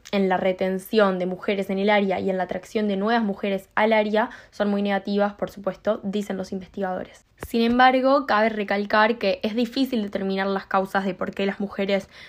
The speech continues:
tienen menor autoría en, que los hombres en las áreas de la ciencia, ya que es muy difícil de, de determinar si se debe a como un sesgo por el género o si se debe a otros motivos, pero, eh,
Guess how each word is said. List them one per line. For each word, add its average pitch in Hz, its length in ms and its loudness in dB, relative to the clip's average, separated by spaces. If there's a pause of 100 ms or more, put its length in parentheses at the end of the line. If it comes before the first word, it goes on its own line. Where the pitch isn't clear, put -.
(220)
tienen 208 460 2
menor 202 380 2
autoría 202 720 2 (220)
en, 190 420 -8
que 190 140 -4
los 185 240 -2
hombres 208 440 0
en 185 180 -8
las - 220 -10
áreas 196 220 -6
de - 60 -6
la 202 100 -4
ciencia, 220 360 -2
ya 214 200 -4
que 202 160 0 (240)
es 208 100 -2
muy 214 120 2
difícil 208 320 0
de, 196 100 -2
de 190 200 -2
determinar 196 720 0
si 208 120 -6
se 196 140 -4
debe 185 360 0 (280)
a 185 280 -4
como 185 200 -2
un 190 180 -2
sesgo 190 520 0
por 185 100 0
el 180 140 -6
género 208 520 -2
o 196 80 -4
si 196 140 -10
se 185 100 -6
debe 190 320 -2
a 190 120 -6
otros 190 260 -6
motivos, 240 520 0 (960)
pero, 311 600 6 (840)
eh, 196 580 0